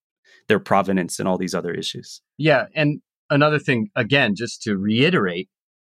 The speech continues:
Speaker 2: is the fact that these guidelines are not law. It's not, it's not been legislated. These are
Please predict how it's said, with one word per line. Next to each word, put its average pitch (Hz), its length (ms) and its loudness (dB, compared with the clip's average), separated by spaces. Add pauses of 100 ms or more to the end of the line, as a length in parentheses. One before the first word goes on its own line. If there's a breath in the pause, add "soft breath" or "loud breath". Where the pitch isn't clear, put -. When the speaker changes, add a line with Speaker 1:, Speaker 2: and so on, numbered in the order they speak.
(180)
Speaker 2:
is 113 180 2
the 101 100 -4
fact 127 220 0
that 101 160 -8
these 107 200 -4
guidelines 107 500 0
are 92 80 -2
not 110 320 2 (120)
law. 92 380 2 (640)
It's - 240 -14
not, 104 340 2 (880)
it's 107 220 -8
not 117 180 2
been 127 180 2
legislated. 101 760 0
These 131 260 0
are 107 380 4